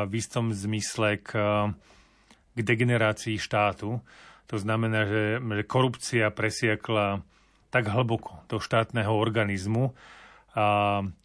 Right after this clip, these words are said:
že z národa, o ktorý sme opísali ako neskutočne obchodnícky zručný, zdatný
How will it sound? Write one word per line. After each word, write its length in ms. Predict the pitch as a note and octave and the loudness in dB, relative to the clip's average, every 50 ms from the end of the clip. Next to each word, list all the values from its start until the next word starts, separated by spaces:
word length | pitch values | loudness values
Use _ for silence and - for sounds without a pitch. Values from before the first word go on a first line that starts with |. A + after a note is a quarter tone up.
| - A2+ | -4 -2
že 80 | A#2 | -2
z 80 | G#2+ G2+ | 0 2
národa, 800 | A2 G#2 G#2+ A#2 B2+ C3+ C#3 C3 C#3 C3+ C3+ C#3 C#3 C3+ B2+ A2+ | 2 4 4 4 4 4 2 2 2 2 2 2 0 -2 -4 -6
o 0 | |
ktorý 320 | - - - G#2+ G#2+ G#2 | -8 -10 -10 -10 -8 -6
sme 160 | G#2+ A2+ G#2 | -6 -4 -4
opísali 640 | G#2 A2 - A#2+ A2 - - A#2 A2 A2 A2 A2 G#2 | -4 -4 -4 -4 -6 -4 -4 -2 0 0 2 2 0
ako 320 | G#2 G2 - - G#2 G2+ G2+ G#2 G#2 G#2+ | 0 -2 -4 -4 -4 -4 -4 -4 -2 -4
neskutočne 960 | A2 G#2+ - - A#2+ G#2 - G#2+ - - - A2 G#2 G2+ G#2 G2+ G2 F#2+ - - _ _ _ _ _ _ _ _ _ _ _ - - | -4 -4 -6 -6 -6 -4 -4 -6 -6 -6 -6 -4 -2 -2 -2 -2 -2 -4 -8 -10 _ _ _ _ _ _ _ _ _ _ _ -12 -4
obchodnícky 640 | - C3 A#2+ - - C3+ A#2 G#2 A2+ G#2 - - - A#2 G2 | -2 -2 -2 0 0 0 0 0 -2 -4 -4 -4 -4 -2 0
zručný, 640 | A2 G#2 G#2+ F#2+ - - C3+ C3+ C3+ C#3 C#3 C3 - - | 0 0 0 0 0 2 2 4 4 4 2 0 -4 -6
zdatný 800 | G#2+ G2+ G#2+ G#2 A2 A2+ - - - B2+ B2 B2 A#2+ B2 A#2+ - | -6 -2 2 4 4 2 2 0 0 2 2 4 4 2 0 -2